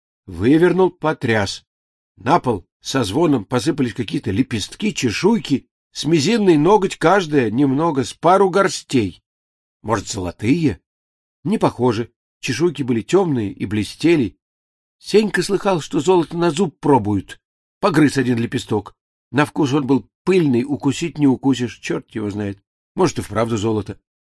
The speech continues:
Насыпал чешуйки в карман, пополз дальше. Еще три лучины сжег, весь пол коленками обтер, но более ничего не нашел. Сел на задницу, голову подпер, пригорюнился. Ай да сокровище!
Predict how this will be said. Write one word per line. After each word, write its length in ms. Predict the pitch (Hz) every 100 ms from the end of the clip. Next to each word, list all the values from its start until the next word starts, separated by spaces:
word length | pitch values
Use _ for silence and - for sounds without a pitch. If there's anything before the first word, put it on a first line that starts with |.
| _ _ -
Насыпал 400 | 127 196 175 165
чешуйки 440 | 147 127 170 151
в 80 | 143
карман, 360 | 165 131 110 107
пополз 400 | 117 147 180 117
дальше. 500 | 127 120 - 120 - _ _ _ _ _
Еще 280 | 117 110 160
три 180 | 151 156
лучины 440 | 151 - 160 151
сжег, 380 | 127 107 160 143
весь 260 | 117 151 -
пол 260 | 180 180
коленками 560 | 135 156 180 151 156 156
обтер, 380 | - - 180 160
но 180 | 131 139
более 320 | 151 160 143
ничего 720 | 139 190 - - 175 143 175
не 80 | 151
нашел. 440 | 143 123 110 92 _ _ _ _ _ _ _ _
Сел 320 | - 175 220
на 100 | 190
задницу, 540 | 143 151 117 110 -
голову 380 | 92 185 180 151
подпер, 520 | 147 135 - 123 98 - _ _ _
пригорюнился. 800 | 151 139 123 104 95 - 90 - _ _ _ _ _ -
Ай 160 | 190
да 100 | 185
сокровище! 600 | 147 139 147 147 - 92